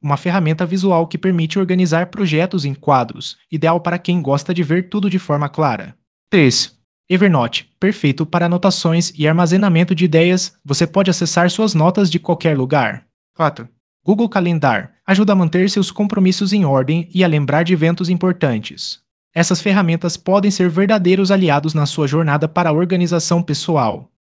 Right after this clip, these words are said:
Experimente algumas e veja qual se adapta melhor ao seu estilo de vida. Para mais opções, confira ferramentas de automação que podem facilitar sua organização.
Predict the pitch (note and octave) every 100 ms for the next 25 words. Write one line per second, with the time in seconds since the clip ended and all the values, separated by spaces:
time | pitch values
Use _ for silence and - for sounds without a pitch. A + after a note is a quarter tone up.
0 | _ D#3 - A3+ G3+ E3+ F3+ F#3+ D#3+ F3+
1 | F3+ - F3+ D#3 G3+ G#3+ G#3+ F3 E3+ -
2 | F3 D#3+ D#3+ G3 G3 E3+ F#3 F#3+ F3+ -
3 | E3+ - D#3 D3 D3+ C3 C3 A#2 A2+ _
4 | _ _ - D#3 E3 E3+ F#3 G3 - F#3
5 | F#3+ - F3 G3+ G3+ G3+ G3+ F#3 E3+ F3
6 | D#3+ F3+ E3 F3+ F3 - E3 - F#3 G3+
7 | A3 A3+ A3 G3 G#3 G#3 G#3 G3+ - G3+
8 | G3 F#3+ F3+ E3+ D#3+ D#3+ C#3 A2